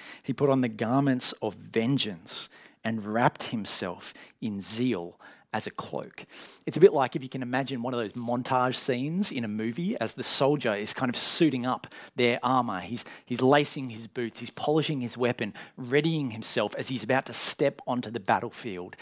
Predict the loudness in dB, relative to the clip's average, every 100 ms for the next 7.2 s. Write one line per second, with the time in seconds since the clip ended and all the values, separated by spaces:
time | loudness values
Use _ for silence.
0 | -16 -14 -6 -4 6 6 6 2 -4 -4
1 | -4 -4 -4 -6 -8 -10 -10 -12 -20 _
2 | -6 -2 -2 0 4 4 4 -6 -6 -2
3 | 0 0 0 -4 -8 -4 -4 -4 -4 -4
4 | -4 -8 -16 _ -20 -20 -10 -8 -4 -6
5 | -6 -4 -2 0 0 -2 -6 -2 2 2
6 | 0 -8 -8 -6 -4 2 4 4 2 -2
7 | -6